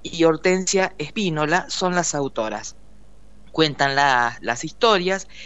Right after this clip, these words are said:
de doscientas mujeres que fueron presas políticas en los años setenta, que en la propia cárcel de Villa Devoto, donde estaban,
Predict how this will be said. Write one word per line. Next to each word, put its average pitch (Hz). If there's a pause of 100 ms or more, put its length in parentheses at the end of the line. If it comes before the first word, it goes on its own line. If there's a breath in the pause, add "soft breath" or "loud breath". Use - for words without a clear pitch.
(220 loud breath)
de 202
doscientas 247
mujeres 214
que 180
fueron 185
presas 180
políticas 160 (580 loud breath)
en 165
los 156
años 170
setenta, 170 (300 loud breath)
que 190
en 180
la 185
propia 240
cárcel 196
de 160
Villa 185
Devoto, 170
donde 147
estaban, 196